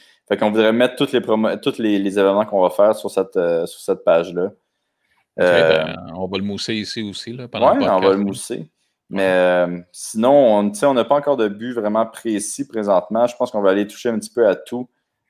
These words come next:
Speaker 1: Euh, puis, tu sais, on essaie d'amener des idées, là, présentement pour justement essayer de, de faire de, de quoi de cool,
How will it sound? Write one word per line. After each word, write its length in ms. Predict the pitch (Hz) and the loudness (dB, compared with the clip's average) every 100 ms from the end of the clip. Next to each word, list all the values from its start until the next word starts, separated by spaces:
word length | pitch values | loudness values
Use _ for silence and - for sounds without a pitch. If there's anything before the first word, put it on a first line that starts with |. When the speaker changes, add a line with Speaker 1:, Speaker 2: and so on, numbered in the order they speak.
| - | -2
Speaker 1:
Euh, 720 | 90 87 87 87 85 85 85 85 _ _ _ _ _ _ | 2 2 2 2 0 -4 -10 -14 _ _ _ _ _ _
puis, 400 | - - 101 95 92 | -20 -14 -6 -2 -2
tu 60 | - | -2
sais, 60 | |
on 120 | 107 98 | 0 0
essaie 280 | - 113 | 2 2
d'amener 300 | 104 98 101 101 | 4 2 2 0
des 300 | 104 98 98 | 0 0 -2
idées, 240 | 98 101 | 0 2
là, 100 | 98 | 2
présentement 420 | 98 90 85 107 | 2 0 0 -2
pour 180 | 104 101 | -4 -8
justement 540 | - 95 92 95 101 | -6 -4 0 2 2
essayer 420 | 92 - 87 90 95 | 0 -4 -4 -4 -2
de, 280 | 87 85 - _ _ _ _ | 0 0 -4 _ _ _ _
de 100 | 85 | -8
faire 260 | 85 98 101 | 0 4 4
de, 300 | 92 85 85 | 4 2 0
de 120 | 85 | -2
quoi 240 | 85 107 95 | -2 -2 0
de 120 | 80 | -2
cool, 720 | - - 107 131 120 90 | -6 -4 -2 0 -2 -4